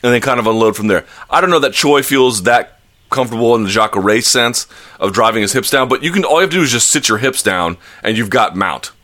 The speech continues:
right? I mean, that's, it's, it's there for the taking. But that's not exactly what he does. So let's quickly go back to the photo here. I'm gonna blow this up. All right.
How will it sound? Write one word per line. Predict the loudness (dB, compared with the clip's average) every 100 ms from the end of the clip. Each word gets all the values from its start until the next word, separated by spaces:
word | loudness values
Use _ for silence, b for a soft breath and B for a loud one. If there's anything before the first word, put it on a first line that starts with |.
| _ _
right? | -4
I | -2
mean, | 0
that's, | -2 -4
it's, | -6 -4
it's | -4 -2
there | 0 0 0
for | -2 -6
the |
taking. | -2 -4 -4 -10 -18 B B _
But | 2 2 2 -6 _ _ _ _ _ _ -16 -4
that's | -2 0
not | 0
exactly | 0 0 0 2
what | 2 2
he |
does. | 0 -2 -6 B B
So | -2
let's | -2 0
quickly | -2 -2 -2
go | 2 2
back | 4 4 2 -2
to | -2 0
the | -2
photo | 0 2 2
here. | 0 -6 -10 -14 _ b b b b b _ -20 -20 _ _
I'm | -8
gonna | -4
blow | 0 0
this | 0 0
up. | -2 -4 _ _ _ _ _ _ _ _ _ _ _ -20 -20 -20 _ _ _ _ _ _ -6
All | -2
right. | -2